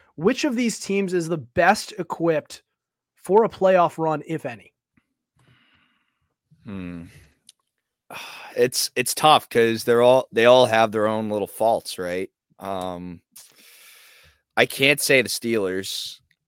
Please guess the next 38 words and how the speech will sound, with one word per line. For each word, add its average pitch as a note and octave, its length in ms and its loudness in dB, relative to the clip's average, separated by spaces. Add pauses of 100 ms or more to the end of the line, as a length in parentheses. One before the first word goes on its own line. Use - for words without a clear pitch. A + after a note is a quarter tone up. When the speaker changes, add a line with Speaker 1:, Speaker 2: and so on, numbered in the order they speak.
(280)
Speaker 2:
I A#2 80 -2
can A#2+ 160 -10
barely A#2 420 2
say G#2+ 220 -4
the F#2+ 80 -8
Jaguars. F#2+ 960 -6 (1000)
I G#2+ 80 -4
feel C3 200 0
like C3+ 120 4
I A#2 80 4
wanna A2 260 0
say A2 220 -2
the G2 80 -4
Colts, B2 500 -2
but G#2+ 380 -2
the G#2+ 80 -4
only A#2 160 -4
thing G#2+ 260 -10
really G#2+ 480 -6 (140)
that G2 100 -4
they G2+ 80 -8
got G2 240 -2
going A2+ 220 -6
for - 100 -20
them G2+ 240 -8
is F#2 160 -12
the F2 100 -18
defense. F#2+ 540 -10
Now, G2+ 220 -6
the G#2 160 -2
offense A2 380 -4
has G2+ 220 -8
been F#2+ 380 -12
pretty F#2+ 160 -14
solid A2 380 -4
with F2 80 -16
Minshew, F2+ 520 -12
but F2+ 300 -10